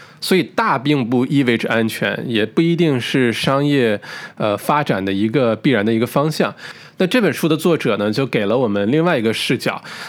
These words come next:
那这个书的开篇就提出一个很有意思的概念，是说，呃，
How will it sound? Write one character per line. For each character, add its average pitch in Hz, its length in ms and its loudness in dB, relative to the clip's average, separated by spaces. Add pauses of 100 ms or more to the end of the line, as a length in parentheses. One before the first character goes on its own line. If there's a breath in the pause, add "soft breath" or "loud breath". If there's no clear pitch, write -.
那 127 120 2
这 143 120 0
个 143 80 0
书 - 240 0
的 180 100 2
开 180 300 0
篇 170 320 0
就 160 120 2
提 - 220 -2
出 131 240 0
一 117 140 2
个 127 120 2
很 - 200 -2
有 139 120 2
意 131 160 2
思 120 160 -4
的 110 120 0
概 127 180 0
念， 101 180 -2
是 143 140 -4
说， 143 260 2 (360 loud breath)
呃， 113 440 -2